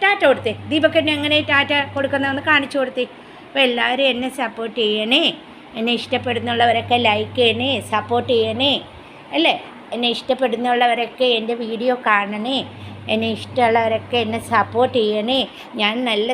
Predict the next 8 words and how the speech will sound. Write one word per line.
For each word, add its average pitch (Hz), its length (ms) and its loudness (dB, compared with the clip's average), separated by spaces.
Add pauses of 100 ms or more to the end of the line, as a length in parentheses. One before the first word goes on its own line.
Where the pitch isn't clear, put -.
(120)
തുടച്ച്, 226 440 0
എൻ്റെ 233 240 -2
മമ്മി 247 340 0
ഡെയിലി 254 360 0 (100)
തുടച്ചെടുത്ത് 240 640 0 (120)
നല്ല 233 180 -2 (100)
സുന്ദരക്കുട്ടപ്പനായിട്ടൊക്കെ 247 1400 0
ഇരുത്തും 233 340 -2